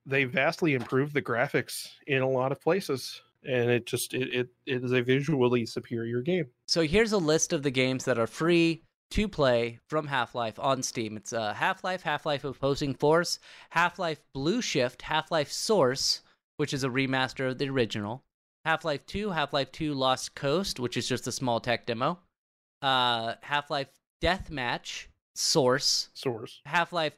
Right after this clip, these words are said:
Speaker 2: two Episode one, Half-Life two Episode two, uh, all that's missing is the co-op focused Half-Life Decay, which is only available on PlayStation two. So that is directly from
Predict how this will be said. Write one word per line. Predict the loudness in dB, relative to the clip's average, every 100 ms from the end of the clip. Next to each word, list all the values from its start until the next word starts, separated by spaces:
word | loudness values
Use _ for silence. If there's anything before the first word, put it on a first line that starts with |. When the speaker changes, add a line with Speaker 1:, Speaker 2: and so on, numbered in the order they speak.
| _
Speaker 2:
two | -8 -4 0 0
Episode | 0 -2 -2 -2 -2
one, | 0 0 -2
Half-Life | -4 -4 -4 -8 -8
two | -8 -4
Episode | -2 -2 0 0 2
two, | 4 4 2 -2 _ _ _ _ _
uh, | -2 0
all | 2 2 2
that's | -2 -4
missing | -6 -4 -4
is | -4
the | -2
co-op | 2 4 4 2 -2 _ _ _ 0
focused | 0 0 -4 -4
Half-Life | -4 -4 -2 -4 -6
Decay, | -10 -4 -2 -2
which | -6 -10
is | 0
only | 2 2 0
available | -2 -4 -4 -4
on | 2 2 0
PlayStation | -4 -6 -4 -6 -4 -6
two. | -4 -6 -6 _ _ _ _ _ _ _ _ _ _ _ _
So | -4 2 6 6 2 -4 _ _ _ _ _ -2
that | -2
is | -2 -8 -12
directly | -8 -2 -2 -2 -6
from | 0 0 0 -2